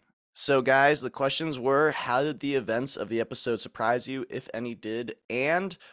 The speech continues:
what do you think is gonna happen in Rome season two,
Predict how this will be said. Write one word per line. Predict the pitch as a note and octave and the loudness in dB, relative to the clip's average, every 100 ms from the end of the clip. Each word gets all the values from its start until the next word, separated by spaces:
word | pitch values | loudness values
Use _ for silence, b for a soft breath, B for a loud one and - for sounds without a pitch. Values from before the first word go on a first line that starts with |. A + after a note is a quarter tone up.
| B | B
what | G2+ B2+ | 0 2
do | D3+ | 2
you | E3 | 0
think | E3 | -4
is | D#3 | -4
gonna | B2+ C#3 C3 | -4 -2 -2
happen | C3+ C#3 D3 C#3 | -2 0 -2 -2
in | F#2 A2+ | -4 -2
Rome | A2+ A#2+ B2+ | 0 0 -2
season | B2 - B2 A#2 C3 B2+ | -4 -4 -4 -4 -4 -4
two, | - - - C#3+ D#3 D#3+ | -6 -8 -4 -2 0 0